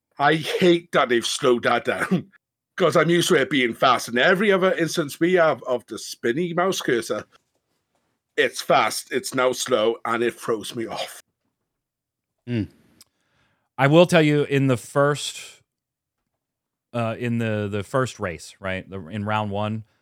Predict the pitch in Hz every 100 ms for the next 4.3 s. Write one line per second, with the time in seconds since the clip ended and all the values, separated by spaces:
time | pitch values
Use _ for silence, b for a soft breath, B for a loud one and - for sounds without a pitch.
0 | _ _ _ _ - 104 101 98 92 92
1 | 90 _ - 107 110 117 117 110 _ _
2 | - 107 113 - 110 107 87 98 85 -
3 | 110 104 107 104 - - - 107 104 104
4 | 104 107